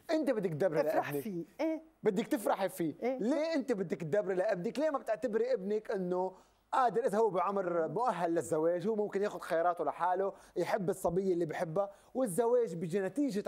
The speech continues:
Speaker 1: علاقة حب، مش هدف بحد ذاته بدنا نفتش وبدنا نزوج.
Speaker 2: أنا بحب،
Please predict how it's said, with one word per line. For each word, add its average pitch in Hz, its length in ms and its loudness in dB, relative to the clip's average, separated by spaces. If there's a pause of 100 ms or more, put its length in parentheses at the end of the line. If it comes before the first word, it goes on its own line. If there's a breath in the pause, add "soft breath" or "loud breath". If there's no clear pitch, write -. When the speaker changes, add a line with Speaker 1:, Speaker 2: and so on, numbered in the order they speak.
Speaker 1:
علاقة 196 420 0
حب، 190 300 0 (240 soft breath)
مش 294 280 -2 (100)
هدف 247 360 0
بحد 208 300 0
ذاته 220 440 2
بدنا 196 280 -2
نفتش 220 460 -4
وبدنا 170 280 0
نزوج. 127 640 -2 (440)
Speaker 2:
أنا 269 240 0
بحب، 214 380 -2